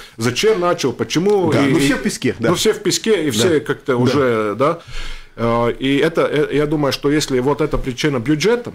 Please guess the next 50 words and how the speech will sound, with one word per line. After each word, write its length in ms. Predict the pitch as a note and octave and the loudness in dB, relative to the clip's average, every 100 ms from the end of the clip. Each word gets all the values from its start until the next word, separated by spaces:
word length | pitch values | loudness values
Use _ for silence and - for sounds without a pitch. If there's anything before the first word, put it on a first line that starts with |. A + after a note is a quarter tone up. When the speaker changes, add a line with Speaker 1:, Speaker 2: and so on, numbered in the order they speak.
| - | -16
Speaker 1:
что 220 | - - | -16 -4
они 220 | A#2 B2+ B2 | -2 0 -2
смотрят, 420 | - D3 B2+ G#2 | 0 -2 -4 -10
что 240 | - A#2+ | -6 -4
не 140 | A2+ A#2 | -2 -2
заполняется 760 | A2+ A2 B2+ C3 A#2 A2 A#2 | -2 0 -2 0 -2 -4 -4
бюджет, 460 | A2+ C3+ D3+ G3+ G3+ | -2 -2 2 0 -2
что, 500 | - - A2+ G#2 - - - _ _ F#2+ | -8 -2 0 0 -2 -20 -20 _ _ -18
м, 320 | G2+ G2 G2 | -14 -10 -2
надо 220 | C3 A2 | -2 -2
же, 260 | F#2+ G#2 G2+ | -2 -2 -2
ну, 140 | A#2 | -4
платить 500 | - A2+ - F#3 - | -2 -4 -2 -6 -4
там 320 | A2 F#2+ G2 | -4 -2 -4
все, 220 | F2+ - G2 | -8 -4 -4
что, 180 | - | -4
которые 360 | G#2+ G2+ A#2 G#2 | -8 -4 -2 0
зависят 500 | G2 A2+ E3+ B2+ - | 0 0 0 -2 -4
от 60 | G#2 | -8
бюджета 480 | F#2+ G2+ G#2+ A#2+ G#2 | -4 -4 0 0 0
города 360 | G2+ A2 F#2 G#2 | 0 0 0 0
Риги, 240 | D3 D3+ | 0 0
также 320 | - A#2+ G2 | -2 -2 -2
надо 240 | G#2 A#2 G#2+ | -2 -2 -4
платить 500 | A2+ G#2+ - B2 - | -2 -2 0 -4 -2
через 380 | - A2 G#2 G2+ | -2 0 2 0
этот, 360 | G#2+ G#2 F2+ | -2 -4 -4
э, 120 | G#2+ G#2+ | -4 -2
по-, 200 | B2 A2 | -2 -2
пошел 420 | - C#3 B2 G#2 | -2 -2 -2 -2
да 100 | G#2 | -2
и 40 | |
бизла 280 | G2+ F3 F3+ | 0 0 2
из 100 | B2 | 0
нашего 340 | A2 G2+ - G2 | 0 -4 -4 -8
фонда 340 | - A2+ G#2+ | -4 0 2
Speaker 2:
Да, 80 | C3+ | 2
Speaker 1:
Риги 100 | C3+ | 2
Speaker 2:
фонд 140 | D3 A2+ | 2 2
Speaker 1:
очень 80 | C#3 | 2
Speaker 2:
выравнивания, 440 | C#3+ G3 F3+ D3 B2+ | 2 2 2 2 2
девяносто 440 | B2 D3 - A2+ | 2 2 2 2
миллионов 280 | E3+ F3 D3+ | 2 2 0
Speaker 1:
Да. 40 | C3 | -2
Speaker 2:
почти 200 | B2+ B2+ | -2 -2
мы 80 | A#2 | 0
платим, 400 | C3 A2+ A2 A2 | 0 0 2 2
Speaker 1:
Да, 0 | |
Speaker 2:
да. 120 | G#2 | 2
Speaker 1:
да, 280 | A2+ A2 | 0 0